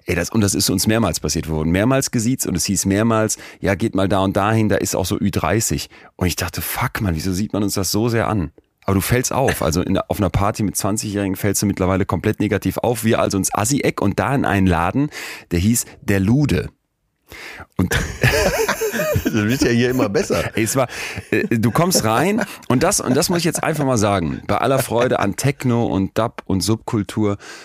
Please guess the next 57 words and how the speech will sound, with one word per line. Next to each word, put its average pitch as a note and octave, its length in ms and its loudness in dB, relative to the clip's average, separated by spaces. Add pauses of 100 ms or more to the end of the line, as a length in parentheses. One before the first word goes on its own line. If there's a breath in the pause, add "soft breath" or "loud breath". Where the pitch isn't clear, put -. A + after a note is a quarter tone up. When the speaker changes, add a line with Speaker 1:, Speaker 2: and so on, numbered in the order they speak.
Speaker 1:
so - 160 -2
eine A2+ 160 2 (200)
ehrliche, E3 880 0 (680)
eine G#2+ 120 0
ganz - 480 -2
ehrliche C3 380 0
neunziger G#2 420 0
Party, F2+ 280 -2
die G2 60 0
ich G2+ 80 -4
schon A2 100 -2
oft - 200 -6
gelobt G2 380 0
habe, C#2+ 320 0 (360 loud breath)
die C#3+ 180 0
fand C#3+ 220 0
da B2 80 2
statt - 260 -2
und F#2+ 160 -2
eher C3+ 100 4
noch C#3 140 0
ein B2 80 0
bisschen, B2 300 0
ein G2+ 40 0
bisschen A2 320 0
weiter, B2+ 320 0
also F#2+ 140 2
es F2+ 120 -4
war F#2+ 140 0
auch E2 140 0
neuere G#2+ 360 0
Musik F#2+ 280 -2
dabei, F#2 280 2
so. E2 240 2 (400 loud breath)
Und G2+ 80 2
dann A#2+ 100 4
hing, B2+ 360 4
hing A2 260 4
so G2 100 2
eine F#2 120 2
Cocktailkarte B2 800 0
an F#2+ 100 0
der G2 120 2
Wand, G2+ 160 2
die F2+ 80 2
habe F#2+ 100 0
ich - 80 -4
mir - 100 0
abfotografiert, G2 640 0
weil F2 80 2
ich F2 60 -2
dachte, G2 180 0
das E2+ 120 -4
muss A#2+ 160 4
ich C#3+ 120 0
dir E2 140 2
erzählen. F2+ 460 2